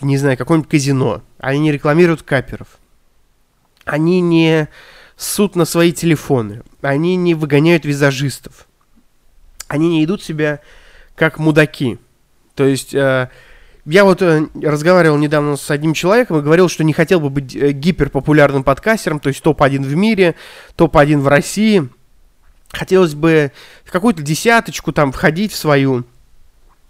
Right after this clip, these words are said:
чтобы зарабатывать с этого хорошие деньги и при этом делиться с людьми, э, чем-то,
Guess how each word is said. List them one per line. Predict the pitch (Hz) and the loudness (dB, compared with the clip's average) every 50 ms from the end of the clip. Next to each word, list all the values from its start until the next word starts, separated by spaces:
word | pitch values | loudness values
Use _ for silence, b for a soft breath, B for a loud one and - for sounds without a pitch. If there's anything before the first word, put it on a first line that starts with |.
| - - | -20 -14
чтобы | - - 160 151 151 | -8 -6 -4 -4 0
зарабатывать | 143 156 156 156 170 175 - 147 127 | 0 0 0 2 2 0 2 0 -2
с | - 151 | -2 -4
этого | 131 135 127 | -4 -4 -4
хорошие | - 170 165 185 175 - - 180 | -2 0 0 0 0 0 -4 -8
деньги | 170 220 262 262 233 196 190 165 B B B B B B B B B | -6 -4 -4 -2 0 0 -2 -2 B B B B B B B B B
и | - 143 | -4 0
при | - 214 | 4 4
этом | 240 233 - 170 147 | 4 4 4 0 0
делиться | 135 151 170 214 226 - - 151 | 0 2 2 2 0 0 -4 -8
с | - - | -4 0
людьми, | 151 143 139 147 180 196 202 190 175 135 - _ _ _ _ _ _ _ _ _ _ _ _ _ _ - - - - _ - - | 0 0 2 2 2 4 4 4 2 0 -6 _ _ _ _ _ _ _ _ _ _ _ _ _ _ -20 -20 -20 -20 _ -10 -4
э, | 135 131 131 131 131 131 127 123 120 | -2 0 2 2 2 0 0 -2 -2
чем-то, | - - 165 139 123 - - - | 0 0 0 0 0 -4 -12 -18